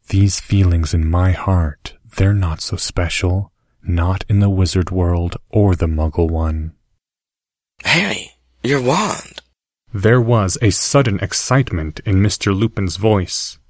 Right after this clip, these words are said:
Speaker 1: and when Harry raised his wand to look at it closely, he saw that it was gleaming ever so faintly with a silver light, welling out of the wood.
Speaker 2: Cast the Patronus charm.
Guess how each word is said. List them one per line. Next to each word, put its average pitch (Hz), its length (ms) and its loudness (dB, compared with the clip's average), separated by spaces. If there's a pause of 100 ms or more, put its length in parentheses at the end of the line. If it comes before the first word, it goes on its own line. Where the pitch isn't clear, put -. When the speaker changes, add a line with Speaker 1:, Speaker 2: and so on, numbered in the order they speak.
(160)
Speaker 1:
and 98 180 0
when 104 140 0
Harry 104 380 2
raised 98 440 0
his 107 200 -6
wand 110 400 0
to - 100 -4
look 101 260 -2
at 120 100 2
it 123 80 -2
closely, 85 840 -2
he 113 180 0
saw 117 360 2
that 95 140 -2
it 110 120 -2
was 107 160 0
gleaming 117 560 2 (100)
ever 120 300 2
so 107 200 -2
faintly 107 500 0
with 95 220 -4
a 95 60 0
silver 101 480 -2
light, 90 500 -6 (280)
welling 113 540 2 (100)
out 117 160 2
of 92 140 -4
the 92 80 0
wood. 90 440 -2 (920)
Speaker 2:
Cast - 380 -4
the - 60 -10
Patronus - 680 -2
charm. - 420 -8